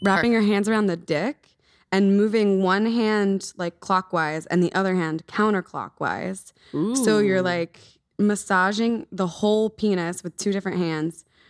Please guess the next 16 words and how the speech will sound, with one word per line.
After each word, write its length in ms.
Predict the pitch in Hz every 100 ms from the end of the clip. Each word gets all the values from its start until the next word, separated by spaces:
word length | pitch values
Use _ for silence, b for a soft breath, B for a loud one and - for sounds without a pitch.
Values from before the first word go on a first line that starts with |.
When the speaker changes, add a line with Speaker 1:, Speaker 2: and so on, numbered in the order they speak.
| b
Speaker 1:
And 140 | 196
then 160 | 202 190
on 160 | 180 185
the 80 |
top, 380 | 175 - 180 165 -
on 180 | 170
the, 100 | 160
like, 320 | 151 151 147 _
head 320 | _ - 175 185
of 140 | 185
the 80 | 202
penis, 380 | 220 220 220 180
you're 100 | 165
Speaker 2:
Yeah. 60 |
Speaker 1:
also, 200 | 143 156
like, 320 | 156 147 _